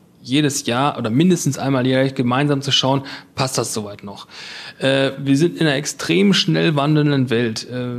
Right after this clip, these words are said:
wer hätte gedacht vor zehn Jahren, dass mein Handy so viel Sachen kann, wie es heute kann? Ja, ich kann mit meinem Handy eigentlich alles im Alltag erledigen. Ähm, hätte ich mir vor zehn Jahren nicht träumen lassen.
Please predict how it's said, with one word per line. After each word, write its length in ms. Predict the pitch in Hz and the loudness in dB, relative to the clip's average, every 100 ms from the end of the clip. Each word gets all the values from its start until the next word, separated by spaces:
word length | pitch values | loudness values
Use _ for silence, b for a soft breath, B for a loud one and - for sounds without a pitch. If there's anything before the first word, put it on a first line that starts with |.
| 123 120 | -8 -2
wer 160 | 135 | 0
hätte 220 | 151 151 151 | 0 -2 -4
gedacht 420 | 135 131 147 - | -2 -2 -2 -4
vor 140 | 139 | -8
zehn 340 | - - 151 139 | -4 -2 2 2
Jahren, 300 | 131 147 143 | 2 2 0
dass 260 | 127 - | -2 -2
mein 180 | 131 131 | -2 -2
Handy 520 | 123 151 160 156 156 | 0 0 2 2 2
so 160 | 147 151 | 0 0
viel 160 | 160 131 | 2 2
Sachen 340 | 135 135 147 | 0 0 -2
kann, 280 | - 143 135 | 0 -2 2
wie 80 | 135 | 2
es 160 | 135 | 2
heute 240 | 120 123 - | -2 -2 -4
kann? 260 | - 104 | -4 -6
Ja, 160 | 117 139 | -2 -2
ich 160 | 131 | -4
kann 180 | - 143 | -6 -4
mit 140 | 147 143 | -2 0
meinem 220 | 135 143 | -2 0
Handy 260 | 143 165 | 2 2
eigentlich 320 | 151 135 131 135 | 2 -2 -2 0
alles 280 | 175 175 | 2 0
im 100 | - | -4
Alltag 420 | - 147 170 147 120 | -6 -4 -2 -2 0
erledigen. 640 | 123 127 151 120 135 151 B B B | 0 2 4 4 2 2 B B B
Ähm, 280 | - 131 131 | 0 2 2
hätte 180 | 131 151 | 2 0
ich 80 | 151 | 2
mir 80 | 147 | 0
vor 160 | 139 | 0
zehn 240 | - 147 156 | -2 0 2
Jahren 140 | 131 | 2
nicht 180 | 131 - | 0 -2
träumen 300 | 139 143 123 | -2 0 0
lassen. 240 | 110 120 | -4 -6